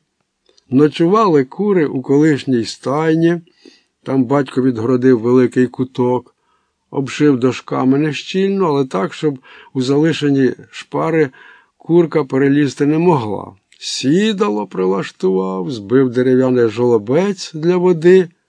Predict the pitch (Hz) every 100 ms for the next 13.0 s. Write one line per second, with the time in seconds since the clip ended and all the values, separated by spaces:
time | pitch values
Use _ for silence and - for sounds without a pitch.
0 | _ _ _ _ - 175 180 - 254 277
1 | - _ - 202 196 120 113 135 139 120
2 | 127 127 156 226 208 175 175 175 156 151
3 | 156 151 _ - 123 120 123 131 151 180
4 | 147 127 127 135 151 _ _ _ - 107
5 | 127 170 - 185 190 110 127 156 160 110
6 | 107 98 - 113 - 165 170 113 101 -
7 | 107 _ - - - - 131 147 135 143
8 | 143 143 139 147 131 - 196 135 127 139
9 | 147 143 - 120 117 107 _ - 120 135
10 | 180 220 226 220 - - 101 101 - -
11 | - - - 196 147 123 123 120 131 -
12 | - - - - 131 131 - 151 165 135